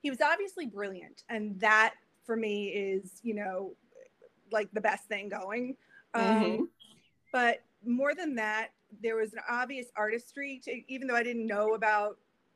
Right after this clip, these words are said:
Speaker 1: his actual creative background, there was an artistry to the way he spoke.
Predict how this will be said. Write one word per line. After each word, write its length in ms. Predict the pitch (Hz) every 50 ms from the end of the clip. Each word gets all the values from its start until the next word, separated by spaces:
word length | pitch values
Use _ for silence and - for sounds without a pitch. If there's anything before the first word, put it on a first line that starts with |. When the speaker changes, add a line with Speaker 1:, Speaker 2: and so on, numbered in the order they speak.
| _ -
Speaker 1:
his 200 | 196 220 233 214
actual 320 | 226 208 208 - - 233
creative 360 | 190 - 226 208 214 208 208 -
background, 440 | 226 214 220 220 - 240 240 240
there 60 | 240 233
was 120 | 226 226
an 80 | - -
artistry 400 | 214 220 214 226 - - 247 233
to 100 | 233 240
the 80 | 196 196
way 240 | 190 208 202 208 208
he 80 | 202 226
spoke. 520 | - - - 240 233 220 220 233 - -